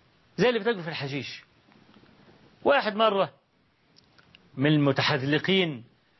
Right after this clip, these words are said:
اللي بيتصور إنه بيفهم يعني ويقيم الحجة، كان بيزرع حشيش،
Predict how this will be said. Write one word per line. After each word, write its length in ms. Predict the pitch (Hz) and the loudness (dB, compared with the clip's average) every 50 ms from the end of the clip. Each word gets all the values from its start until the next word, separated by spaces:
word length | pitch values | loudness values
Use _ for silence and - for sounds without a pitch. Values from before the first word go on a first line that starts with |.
| _ _ _ - | _ _ _ -2
اللي 180 | 160 170 170 160 | 0 2 2 2
بيتصور 540 | 165 165 156 - 170 - - 240 226 208 | 2 2 2 2 0 2 4 4 4 4
إنه 160 | 175 175 165 160 | 4 2 2 2
بيفهم 340 | 185 196 - - 151 147 | 2 2 2 0 -2 0
يعني 220 | 160 180 165 170 160 | 0 0 0 0 -2
ويقيم 360 | 143 131 127 - 165 170 160 | -2 -4 -2 -2 -2 -2 -2
الحجة، 460 | 139 139 - 160 160 123 117 127 - - _ _ _ _ _ _ _ _ _ _ _ _ _ _ - - - _ _ _ _ _ | -2 0 0 0 0 2 0 -2 -2 -4 _ _ _ _ _ _ _ _ _ _ _ _ _ _ -20 -20 -20 _ _ _ _ _
كان 160 | - 190 208 208 | -2 -2 0 2
بيزرع 260 | 269 302 285 269 226 | 0 2 2 2 0
حشيش، 580 | - 190 196 165 214 208 180 135 - - - | 0 -4 -6 -4 -4 -4 -6 -6 -10 -14 -16